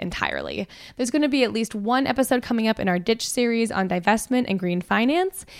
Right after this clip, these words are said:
And there are also gonna be a couple of special bonus episodes and interviews that I plan to share in the coming weeks ahead. So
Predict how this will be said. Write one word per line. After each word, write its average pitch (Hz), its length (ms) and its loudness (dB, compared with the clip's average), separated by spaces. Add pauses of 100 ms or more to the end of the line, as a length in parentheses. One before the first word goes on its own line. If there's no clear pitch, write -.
(240)
And 240 80 2
there 247 80 6
are - 20 4
also 330 220 4
gonna 349 100 4
be 320 60 2
a 302 40 2
couple 277 240 0
of 240 80 0
special 247 340 2
bonus 226 340 4
episodes 277 420 2
and 247 80 2
interviews 247 460 2
that 240 120 4
I 208 60 4
plan 220 240 0
to 214 80 2
share 202 380 4
in 196 80 2
the 196 80 0
coming 196 400 0
weeks 190 260 0
ahead. 196 400 0
So 190 300 2